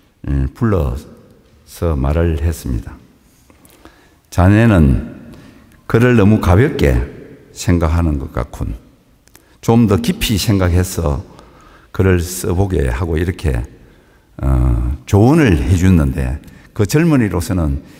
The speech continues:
자기는 최선을 다해서 이 작품을 써서 셰익스피어한테 갖다 줬는데 이렇게 작품을 다 읽어보지도 않고 또, 어, 그렇게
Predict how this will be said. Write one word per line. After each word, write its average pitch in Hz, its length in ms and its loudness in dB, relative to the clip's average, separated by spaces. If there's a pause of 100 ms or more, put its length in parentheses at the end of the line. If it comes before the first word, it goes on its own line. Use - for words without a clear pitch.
(220)
자기는 151 460 0
최선을 185 560 -4
다해서 117 580 -2 (520)
이 85 500 -4
작품을 107 460 -4
써서 92 720 -4 (320)
셰익스피어한테 95 680 -2
갖다 82 280 -2
줬는데 78 560 0 (380)
이렇게 139 680 -2 (240)
작품을 123 380 -2
다 98 160 0
읽어보지도 135 640 0
않고 92 440 -2 (1080)
또, 98 680 -2 (580)
어, 82 220 -2
그렇게 82 560 -2